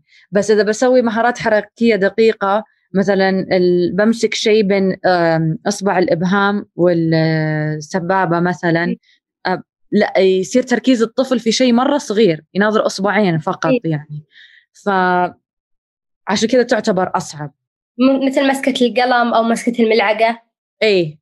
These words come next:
Speaker 2: طيب، ما شاء الله اللي كلها قلتيها لنا أستاذة العنود، هذه كلها مهارات أساسية قبل ما أبدأ أعلم الطفل أي مهارة، صح؟
Speaker 1: إيه، يعني
Speaker 2: آه.
Speaker 1: هذه يعني دائمًا ح-،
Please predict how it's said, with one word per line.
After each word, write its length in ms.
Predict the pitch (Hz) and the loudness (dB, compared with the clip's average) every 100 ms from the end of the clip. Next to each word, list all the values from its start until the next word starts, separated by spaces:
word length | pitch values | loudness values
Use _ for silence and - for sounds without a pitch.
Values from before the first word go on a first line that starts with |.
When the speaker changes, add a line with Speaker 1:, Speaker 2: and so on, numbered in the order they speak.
| _ | _
Speaker 2:
طيب، 180 | 359 320 | 0 2
ما 200 | 277 311 | 2 0
شاء 180 | 311 320 | 0 0
الله 260 | 320 285 | 2 2
اللي 120 | 269 | 0
كلها 360 | 269 - 294 262 | 0 0 0 2
قلتيها 420 | 247 233 285 254 | 0 0 0 2
لنا 360 | 254 254 226 220 | 2 2 2 0
أستاذة 380 | 214 247 226 220 | -2 -2 2 2
العنود، 760 | 220 214 208 202 233 254 269 | 0 -4 -2 0 2 2 2
هذه 240 | 240 277 294 | 0 0 0
كلها 340 | 294 285 285 | 0 2 2
مهارات 460 | 262 240 254 285 277 - _ _ _ _ | 0 0 0 0 -4 -16 _ _ _ _
أساسية 800 | 233 233 262 262 320 277 285 320 - _ _ _ 214 | -4 0 -2 0 0 2 2 0 -4 _ _ _ -4
قبل 280 | 269 294 | 0 2
ما 120 | 269 247 | 2 0
أبدأ 260 | 240 220 | 0 -2
أعلم 340 | 220 226 226 214 | 0 0 0 0
الطفل 560 | 202 - - 240 214 - | -2 -6 -2 -2 -2 -2
أي 140 | 214 | 0
مهارة، 440 | 202 185 175 180 185 | 2 0 -2 -2 -4
صح؟ 460 | 185 247 247 - _ _ _ 226 | -2 -2 -4 -12 _ _ _ 0
Speaker 1:
إيه، 200 | 196 190 | 2 2
يعني 200 | 196 240 | 2 2
Speaker 2:
آه. 40 | |
Speaker 1:
هذه 580 | 240 302 262 302 302 214 _ | 2 2 2 2 2 0 _
يعني 480 | 202 208 226 233 - - - - | 0 2 2 0 -2 -16 -18 -8
دائمًا 580 | 190 277 - 262 254 | -2 -2 0 2 2
ح-، 240 | 233 - | 0 -6